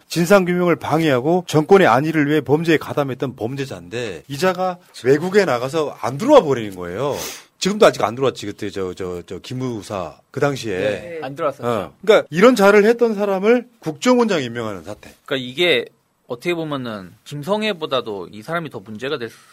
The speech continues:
Speaker 2: 수가 있는 게 김성애는 어떻게 보면 뭐 사인이잖아요. 개인이잖아요. 개인이 그냥 밖에서 자기가 헛소리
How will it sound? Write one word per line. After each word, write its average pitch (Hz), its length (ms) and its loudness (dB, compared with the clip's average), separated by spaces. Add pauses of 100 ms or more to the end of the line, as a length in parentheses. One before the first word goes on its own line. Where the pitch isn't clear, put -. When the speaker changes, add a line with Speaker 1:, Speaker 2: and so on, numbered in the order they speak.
(200)
Speaker 2:
수가 120 200 -8
있는 107 260 -12
게 104 480 -10 (160)
김성애는 202 680 -2
어떻게 151 260 -4
보면 156 340 -8
뭐 104 220 -8
사인이잖아요. 262 680 -4
개인이잖아요. 139 680 -2 (320)
개인이 190 720 0
그냥 170 240 2
밖에서 170 460 -2
자기가 143 300 -6
헛소리 180 540 -4